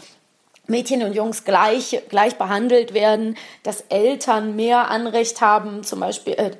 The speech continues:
Väter speziell mehr Anrecht haben auf Elternzeit, ähm, dass, wenn sich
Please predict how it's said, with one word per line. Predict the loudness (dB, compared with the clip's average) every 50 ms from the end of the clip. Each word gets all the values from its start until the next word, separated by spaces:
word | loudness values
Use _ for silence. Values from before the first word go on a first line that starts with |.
| _ _
Väter | -4 0 4 4 4 4 4 2
speziell | 0 0 -4 -8 -6 0 2 2 2 2
mehr | 0 -4 -6
Anrecht | -6 -6 -8 -8 -6 -4
haben | -4 -4 -2
auf | -2 -2 -2 -2 -4 -10 -18 -20 -20 -20 -6 _
Elternzeit, | 2 4 4 4 4 2 2 0 0 0 0 2 4 4 4 4 2 0 -2 -6 -12 -18 -20 -20 -14 _
ähm, | -2 -2 0 0 -2 -6 -6 -4
dass, | -4 -4 -4 -6 -4 -4
wenn | -4 -2 -2
sich | -2 -4 -4 -6